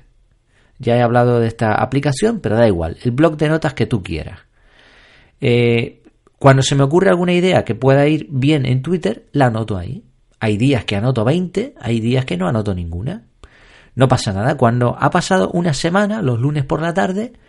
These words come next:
yo me siento, cojo todos esos tweets, futuros tweets, todavía no lo son, son simplemente ideas,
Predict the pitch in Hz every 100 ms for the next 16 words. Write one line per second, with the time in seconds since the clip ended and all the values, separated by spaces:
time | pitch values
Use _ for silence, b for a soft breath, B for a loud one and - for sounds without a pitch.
0 | B B B - 123 117 - 185 226 202
1 | 240 277 _ b b b b 139 131 127
2 | 135 135 139 135 147 - 208 233 - -
3 | _ - - 123 160 160 143 139 175 220
4 | - _ - 107 107 120 127 135 131 190
5 | 214 135 127 131 139 131 117 131 131 -
6 | 156 160 175 190 220